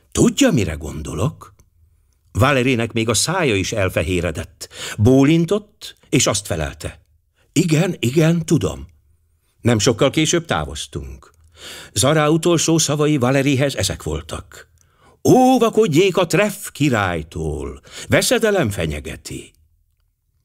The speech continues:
Kérdőre vontam Valéryt. Semmit sem árult el. Biztosított, hogy minden rendben van.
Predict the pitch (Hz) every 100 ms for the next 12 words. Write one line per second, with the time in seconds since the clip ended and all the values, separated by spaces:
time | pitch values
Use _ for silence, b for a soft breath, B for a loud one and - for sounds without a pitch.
0 | _ B B B B - 180 107 113 123
1 | 127 135 135 123 76 71 80 - - B
2 | - 202 247 185 - 82 73 73 73 -
3 | 67 69 _ _ _ - 147 170 208 185
4 | 277 190 - 80 123 233 214 185 127 76
5 | 67 69 64 - -